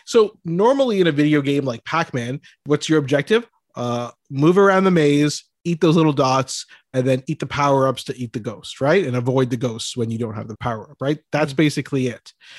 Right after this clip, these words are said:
Speaker 1: The complicated nature of a game like the Zelda game is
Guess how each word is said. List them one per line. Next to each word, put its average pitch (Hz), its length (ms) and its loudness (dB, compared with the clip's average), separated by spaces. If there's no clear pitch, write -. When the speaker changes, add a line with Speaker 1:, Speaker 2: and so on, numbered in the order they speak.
Speaker 1:
The 175 420 0
complicated 185 760 0
nature 160 400 0
of 139 200 -4
a 135 60 -2
game 139 420 -2
like 127 180 -4
the 139 120 0
Zelda 175 420 0
game 123 400 -4
is 135 340 -2